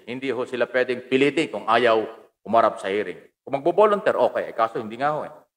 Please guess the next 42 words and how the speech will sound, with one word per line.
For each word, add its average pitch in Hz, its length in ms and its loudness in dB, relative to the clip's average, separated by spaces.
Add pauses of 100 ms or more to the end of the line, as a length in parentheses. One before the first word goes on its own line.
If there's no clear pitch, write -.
(340)
nida 190 480 8
Australia, 196 400 0
sana 147 160 0
ho 190 80 2
naintindihan 180 480 0
yung 165 160 -12
sinasabi 175 320 0
ko, 160 80 -2
yan 156 200 0
po 170 120 -4
yung 165 240 -2
rules 175 480 8 (240)
at - 160 -4
mga 147 160 2
batas 147 320 2
na 131 80 -2
may 143 80 -4
iral 143 240 2
both 214 320 6
Congress 139 400 2
and 117 80 -10
Senate. 101 320 -8 (600)
nida 190 320 6
Australia, 175 520 2
ano 139 160 4
ho, 180 120 6
kasabar. 151 560 4 (520)
Di - 80 -20
ba? - 520 -6
"Good 175 240 0
evening, 190 280 0
Sir 175 200 6
Mike. 196 320 4
Watching 175 400 2
from 165 320 0
Toronto, 185 600 6
Canada." 165 760 -2 (280)
Good, 160 400 -2
eh, 165 160 4
morning 196 400 4
sa 143 160 -2
mga 143 240 2